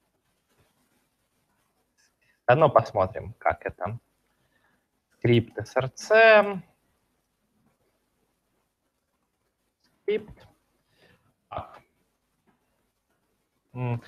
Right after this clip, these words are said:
сразу говорю, те, кто пишет на Angular, будут сегодня глубоко возмущены, потому что я буду многие вещи сильно опускать. И это вполне особенно, потому что и у меня по-, полностью поменялось виде-, э, осознанно, у меня полностью поменялось видение Angular,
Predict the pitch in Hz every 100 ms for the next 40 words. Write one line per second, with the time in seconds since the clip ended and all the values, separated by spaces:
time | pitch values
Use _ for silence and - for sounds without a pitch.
0 | - - - - 254 330 196 180 165 123
1 | - 262 269 247 247 269 269 233 214 220
2 | 202 220 277 415 247 180 220 - 190 190
3 | 180 165 185 180 196 214 190 175 196 -
4 | 254 415 220 185 214 240 202 190 180 170
5 | 180 208 175 170 196 147 - 185 165 147
6 | 135 - 107 - - _ _ _ _ _
7 | - - 262 302 240 - 220 233 220 226
8 | 349 339 202 170 160 175 202 - 185 180
9 | 165 170 190 202 - 180 180 190 160 160
10 | - 156 175 165 143 - 165 143 143 120
11 | 120 - 147 285 294 220 160 175 190 190
12 | 180 170 143 165 160 170 151 143 - 165
13 | 147 151 151 240 277 214 165 135 123